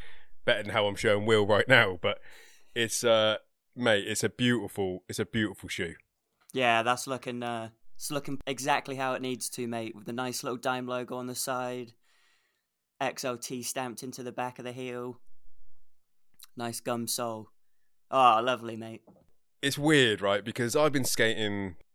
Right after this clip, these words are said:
Speaker 1: the Nike S B Bruin React sort of shoe, the slimmer
Speaker 2: Yep.
Speaker 1: sort of shoe, but still, they're still wide. They're still a wide shoe. They're just a bit more slimmed down.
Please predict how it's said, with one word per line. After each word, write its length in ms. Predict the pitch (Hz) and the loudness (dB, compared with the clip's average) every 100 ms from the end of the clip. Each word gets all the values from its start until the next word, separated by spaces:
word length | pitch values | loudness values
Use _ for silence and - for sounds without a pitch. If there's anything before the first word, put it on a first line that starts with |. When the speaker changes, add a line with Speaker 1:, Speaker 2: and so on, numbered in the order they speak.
| _ | _
Speaker 1:
the 80 | 104 | -6
Nike 320 | 104 101 104 | -2 -2 0
S 120 | 101 | -2
B 520 | - 101 95 95 90 - _ - - | -4 -4 -4 -4 -6 -12 _ -10 -2
Bruin 320 | 117 107 98 | 2 2 4
React 360 | 104 110 - - | 6 6 4 -2
sort 240 | 101 95 | -4 -4
of 80 | 92 | -2
shoe, 280 | - 98 95 | -2 -2 -4
the 100 | 101 | -2
slimmer 420 | - 139 135 113 | 0 2 2 2
Speaker 2:
Yep. 60 | |
Speaker 1:
sort 260 | 139 143 - | 2 2 0
of 60 | 101 | -4
shoe, 280 | - 98 | -2 -2
but 100 | 107 | -2
still, 220 | - 196 160 | 2 4 4
they're 120 | 151 | 2
still 220 | - 147 | 2 4
wide. 460 | 131 113 71 71 - - | 6 6 2 -8 -14 -8
They're 80 | 107 | 0
still 160 | 139 | 2
a 40 | 120 | 4
wide 380 | 120 120 113 | 6 4 4
shoe. 200 | - 98 | 0 -4
They're 100 | 92 | -6
just 200 | 92 101 | -6 -4
a 40 | 101 | -4
bit 180 | 104 98 | -6 -6
more 140 | 95 | -8
slimmed 320 | - 104 95 | -6 -6 -4
down. 360 | 95 90 80 | -2 -4 -6